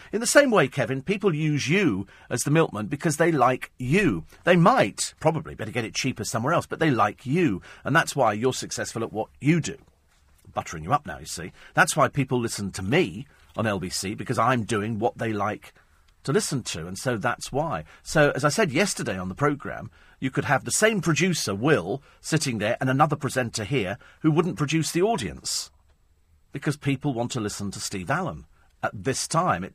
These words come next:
it suits their lifestyle. And in the case of Jeremy Clarkson, if you can get six hundred and fifty thousand people in less than thirty-six hours to, say, reinstate him,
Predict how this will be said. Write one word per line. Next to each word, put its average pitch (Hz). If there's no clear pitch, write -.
it -
suits -
their 131
lifestyle. 135
And 135
in 147
the 139
case 190
of 110
Jeremy 113
Clarkson, -
if 156
you 196
can 202
get 226
six -
hundred 180
and 160
fifty 151
thousand 135
people 123
in 147
less 165
than 120
thirty-six -
hours 123
to, -
say, 104
reinstate 107
him, 76